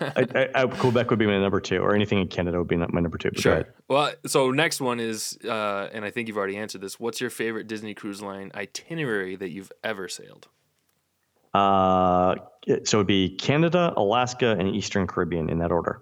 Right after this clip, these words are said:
Speaker 2: Nice. Awesome. Have you ever done a Southern?
Speaker 1: Not yet, but I've been to most of the islands
Speaker 2: Sure.
Speaker 1: independently.
Speaker 2: Those, those, uh, those itineraries are really awesome. I would highly recommend those as well.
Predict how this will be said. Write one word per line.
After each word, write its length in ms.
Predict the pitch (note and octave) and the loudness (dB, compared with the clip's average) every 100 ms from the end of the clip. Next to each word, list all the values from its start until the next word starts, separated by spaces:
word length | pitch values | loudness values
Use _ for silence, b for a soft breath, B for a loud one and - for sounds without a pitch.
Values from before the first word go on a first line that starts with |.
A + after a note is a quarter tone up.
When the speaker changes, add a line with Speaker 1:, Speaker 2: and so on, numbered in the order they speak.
| _ | _
Speaker 2:
Nice. 460 | G#2 F#2 - - - _ | -12 -10 -10 -10 -12 _
Awesome. 440 | F#2+ F2+ - F#2+ F#2+ _ b b b b | -10 -10 -10 -16 -20 _ b b b b
Have 80 | C#3 | 2
you 60 | E3+ | 4
ever 60 | |
done 140 | F#3 E3+ | 4 2
a 40 | |
Southern? 360 | C#3+ A#2+ D#3+ - _ _ _ _ _ _ _ _ _ B B B - | 2 0 -2 -8 _ _ _ _ _ _ _ _ _ B B B 2
Speaker 1:
Not 340 | A2+ A2+ B2+ | 4 4 2
yet, 240 | G#2+ G2+ F#2+ | 2 2 2
but 100 | G2+ | 2
I've 160 | F#2 | 2
been 140 | G2+ G#2+ | 2 2
to 60 | |
most 220 | G2 G2 - | 4 0 0
of 60 | |
the 120 | F#2+ | 2
islands 320 | F#2 F#2 F#2 E2+ | 2 2 0 0
Speaker 2:
Sure. 60 | |
Speaker 1:
independently. 540 | F#2 E2+ F2+ - D#2+ F2 _ b b b b | -2 0 0 0 -2 -4 _ b b b b
Speaker 2:
Those, 320 | A#2 C3 - - | 0 2 0 -4
those, 380 | A#2 B2 C3 B2 | -2 0 0 0
uh, 480 | A#2 G#2+ G2+ F#2+ F2+ - | 0 2 0 -2 -4 -2
those 440 | A#2 A#2+ A2 A2 | 0 0 -2 -6
itineraries 560 | G#2+ - G#2 F#2+ F#2 F#2 | -6 -6 -6 -6 -6 -8
are 80 | F#2 | -8
really 240 | F#2+ F2+ | -8 -8
awesome. 340 | F2+ F#2 F#2 | -8 -10 -12
I 80 | F#2 | -12
would 80 | F2+ | -10
highly 320 | - F#2+ F#2 | -8 -8 -8
recommend 420 | F2+ - F#2 F2+ | -12 -14 -16 -14
those 240 | F2+ F#2 F2+ | -12 -12 -12
as 160 | F2 | -16
well. 300 | F#2 F#2 F2+ | -16 -16 -18